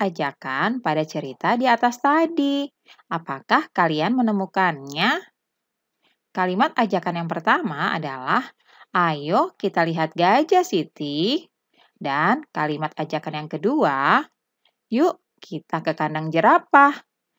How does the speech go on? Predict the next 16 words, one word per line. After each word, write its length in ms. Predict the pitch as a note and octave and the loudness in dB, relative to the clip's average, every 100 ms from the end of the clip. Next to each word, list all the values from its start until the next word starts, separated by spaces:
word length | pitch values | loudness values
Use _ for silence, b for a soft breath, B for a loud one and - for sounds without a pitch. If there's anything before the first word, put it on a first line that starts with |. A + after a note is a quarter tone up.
| _ - | _ -10
Nah, 240 | E3+ D3+ C#3+ | -6 -4 -4
anak-anak 560 | D3 D3+ C#3+ D3 C4+ D#4 | -6 -4 -4 -2 -2 -2
masih 320 | D4+ - D#3 | -4 -4 -4
ingat, 400 | C#3 C#3 E3+ D#3+ _ _ _ | -6 -2 -2 -2 _ _ _
kalimat 400 | - F#3 A3+ E4 | -2 0 2 0
ajakan 800 | C#4+ G#3 D#3+ E3 - C3+ C#3 G#3 | 0 -2 -2 -8 -8 -4 -2 -2
itu 240 | A3+ D#3 E3 | -2 -6 -4
biasanya 960 | D3+ C#3+ - A3 E3 C3+ B2+ C3+ A3+ B3+ _ _ _ _ _ _ - | -2 -4 0 0 0 -4 -4 -2 -2 -4 _ _ _ _ _ _ -8
menggunakan 960 | F3+ E3+ E3 D3+ C3+ - C3 C#3 G#3+ | -4 -2 -2 -4 -8 -10 -6 -2 -2
kata 480 | B3 _ - D3+ D#3 D#3+ E3 | -2 _ -10 -6 -4 -2 0
ajakan 640 | A#3+ D#4 - B3 B3+ B3+ _ _ - | 0 0 2 2 2 -4 _ _ -8
berupa 640 | D#3+ C#3+ - C3+ F3 C4 _ _ - | -4 -4 -4 -2 0 0 _ _ -8
"ayo", 720 | F#3 E3 C3 C3+ C#3 G#3 F4+ - _ _ _ - | -4 -2 -4 -8 -2 0 0 -4 _ _ _ -8
"yuk", 400 | D#3+ D#3 A3+ D#4+ _ _ _ D3+ | -2 2 2 0 _ _ _ -8
atau 480 | C#3 - E3+ A#3+ | -8 -2 2 2
"mari". 640 | C#4+ B3+ D#4 E4 D4 C#4 | 2 2 2 2 0 -2